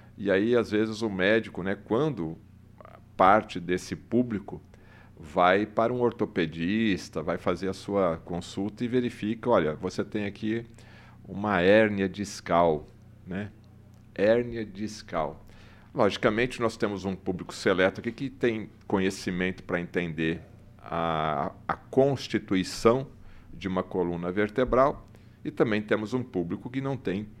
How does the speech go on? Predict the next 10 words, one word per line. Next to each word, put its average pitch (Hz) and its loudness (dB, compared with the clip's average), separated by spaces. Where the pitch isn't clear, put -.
tanto 101 6
conhecimento. 101 -2
Então, 98 0
nós 110 -2
vamos 107 -4
conduzir 95 -4
aqui 92 -4
a 87 -2
nossa 90 -4
entrevista 90 -2